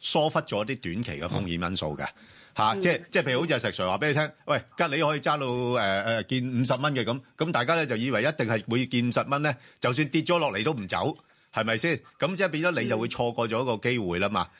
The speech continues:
Speaker 2: 嗯。
Speaker 1: 咁啊，所以你話中英通訊呢，我覺得佢有一段時間，你睇返個股價，股價圖呢，係波動性為主嘅。咁變咗嗱，
Speaker 2: 哦。
Speaker 1: 而家你上到十七蚊，誒，你又唔走啦，啊，你又諗住，「啊，我長揸，誒，誒，咁樣樣。」咁但係呢，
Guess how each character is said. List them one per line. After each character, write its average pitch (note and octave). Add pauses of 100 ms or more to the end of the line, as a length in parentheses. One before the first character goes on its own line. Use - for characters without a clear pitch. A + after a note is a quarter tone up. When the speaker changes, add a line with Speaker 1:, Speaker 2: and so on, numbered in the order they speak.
(140)
Speaker 2:
嗯。 - (100)
Speaker 1:
咁 F#3
啊， C#3+
所 E3+
以 E3+
你 B2+
話 A2+
中 E3+
英 E3
通 D3
訊 C3+
呢， C#3+
我 A#2
覺 A#2+
得 C#3+
佢 A2
有 A2
一 -
段 F#2+
時 E2+
間， F2
你 G#2
睇 A#2
返 C3
個 G2
股 G#2
價， G#2+ (200)
股 A2+
價 G2+
圖 E2
呢， G2+ (320)
係 A2
波 D3+
動 E2+
性 F2+
為 D2+
主 -
嘅。 F2+ (420)
咁 G3+
變 F#3+
咗 G3+
嗱， G3
Speaker 2:
哦。 F#3+
Speaker 1:
而 -
家 F3
你 D3
上 C3+
到 C#3
十 A3+
七 G3
蚊， F3 (280)
誒， G#2
你 B2
又 B2+
唔 G2
走 A2
啦， C#3 (120)
啊， A#2+
你 C3
又 C3
諗 D3
住， -
「啊， C#3
我 C3
長 G#2+
揸， E3
誒， B2+
誒， G2
咁 G#2+
樣 C#3+
樣。」 C3 (260)
咁 F3
但 -
係 C#3+
呢， F3